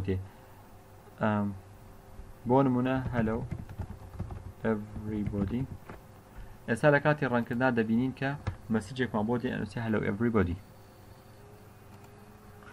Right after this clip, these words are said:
Hello everybody. و بۆ، بۆ، بۆ ڕوونتربینینی ئەمە چی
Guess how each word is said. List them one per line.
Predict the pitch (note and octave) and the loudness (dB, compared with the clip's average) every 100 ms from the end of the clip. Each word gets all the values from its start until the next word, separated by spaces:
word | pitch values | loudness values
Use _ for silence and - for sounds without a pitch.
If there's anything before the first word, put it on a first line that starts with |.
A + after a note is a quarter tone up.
| - - | -14 4
Hello | B2 G#2+ - A#2 | 8 8 6 4
everybody. | A#2+ A2+ F2+ E2+ - - - - A#2+ | 4 6 4 2 -6 -16 -20 2 6
و | B2+ | 8
بۆ، | E3 E3+ C#3 | 8 6 6
بۆ، | C#3+ D#3 C#3+ - - - - - - - - A#2 | 8 10 8 4 -8 -14 -20 -20 -20 -16 -2 6
بۆ | C#3+ C3 | 8 8
ڕوونتربینینی | C3 A#2+ - - C3+ A2+ A#2 C3+ D3+ C#3 | 6 4 -4 0 2 4 4 4 4 4
ئەمە | - A#2+ | 4 2
چی | - | 0